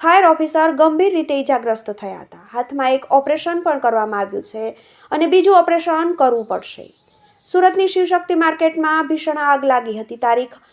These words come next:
છવ્વીસ ફેબ્રુઆરીએ સવારે લાગેલી આગ સત્યાવીસ ફેબ્રુઆરીએ સાંજ સુધીમાં કાબુ આવી હતી.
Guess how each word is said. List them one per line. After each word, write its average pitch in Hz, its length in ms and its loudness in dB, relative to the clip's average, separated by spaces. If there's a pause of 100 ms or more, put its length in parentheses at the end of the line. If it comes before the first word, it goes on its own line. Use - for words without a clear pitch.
(220)
છવ્વીસ 403 360 2
ફેબ્રુઆરીએ 277 600 0
સવારે 339 420 2
લાગેલી 240 420 -2
આગ 233 380 0 (440)
સત્યાવીસ 330 560 2
ફેબ્રુઆરીએ 262 680 2
સાંજ 285 460 -4
સુધીમાં 269 440 -4
કાબુ 240 260 -2
આવી 190 300 -4
હતી. - 280 -18